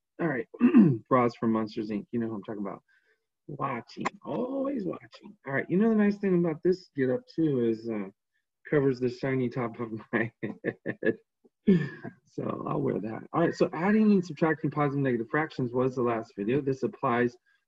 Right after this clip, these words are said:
to integers and also decimals. I just did a review of the same sign rule and the different sign rule.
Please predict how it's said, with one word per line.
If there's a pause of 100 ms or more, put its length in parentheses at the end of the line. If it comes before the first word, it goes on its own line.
(300)
to
integers
and
also
decimals. (380)
I
just
did
a
review
of
the
same
sign
rule
and
the
different
sign
rule.